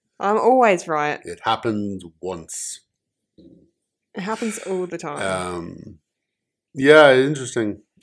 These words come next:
Speaker 2: Um, hopefully now with this new revelation,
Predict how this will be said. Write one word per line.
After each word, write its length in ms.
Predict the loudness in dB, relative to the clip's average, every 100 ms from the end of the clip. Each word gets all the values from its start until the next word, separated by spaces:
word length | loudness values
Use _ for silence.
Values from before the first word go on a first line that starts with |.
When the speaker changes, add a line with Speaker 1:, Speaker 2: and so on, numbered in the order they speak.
| -4
Speaker 2:
Um, 760 | 2 4 4 0 -2 -6 -10 -16 _ _ _ _ _ _ _ -20 _ _ _ _ _ -20 -4
hopefully 760 | 6 6 6 4 4 4 0 -4
now 260 | -4 -2 -2
with 180 | -4 -4
this 220 | -6 -4
new 180 | -6 -4
revelation, 840 | -6 -6 -8 -10 -12 -14 -14 -16